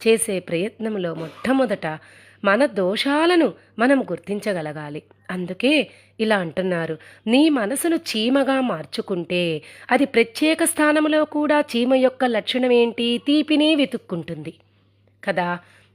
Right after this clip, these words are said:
అలాగే నీ మనసును సూక్ష్మాతి సూక్ష్మంగా, అంటే సూది మొనలాగా చేసుకోవాలి. అలా కాకుండా మనసుని పేడ పురుగుగా చేసుకుంటే, అంటే పేడ పురుగుగా చెయ్యకు.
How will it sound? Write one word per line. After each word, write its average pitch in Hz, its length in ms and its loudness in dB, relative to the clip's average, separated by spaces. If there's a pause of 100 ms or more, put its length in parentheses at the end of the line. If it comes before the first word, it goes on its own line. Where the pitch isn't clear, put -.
(120)
అలాగే 180 680 0 (1160)
నీ 311 200 6
మనసును 262 540 0 (200)
సూక్ష్మాతి 349 680 0
సూక్ష్మంగా, 240 800 -2
అంటే 208 360 -4
సూది 247 400 -4
మొనలాగా 208 540 -2 (100)
చేసుకోవాలి. 170 880 -4
అలా 208 320 -4
కాకుండా 170 840 -4 (500)
మనసుని 196 460 2
పేడ 214 420 2
పురుగుగా 208 560 0 (100)
చేసుకుంటే, 175 1300 0 (400)
అంటే 208 140 -2
పేడ 202 280 2
పురుగుగా 208 440 -2
చెయ్యకు. 196 840 -2